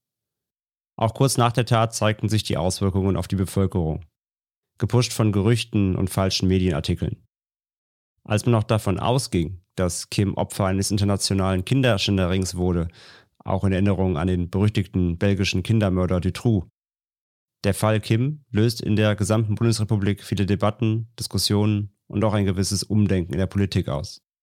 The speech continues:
Aber auch in dieser Hinsicht versuchten sich damals viele Politiker darin,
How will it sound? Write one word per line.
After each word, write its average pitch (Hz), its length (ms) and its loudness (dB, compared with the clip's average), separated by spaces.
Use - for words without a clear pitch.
Aber 107 220 2
auch 110 140 2
in 113 80 4
dieser 120 240 2
Hinsicht 101 420 0
versuchten 101 520 -2
sich 101 160 -2
damals 90 440 0
viele 95 240 -2
Politiker 95 460 -2
darin, 104 420 0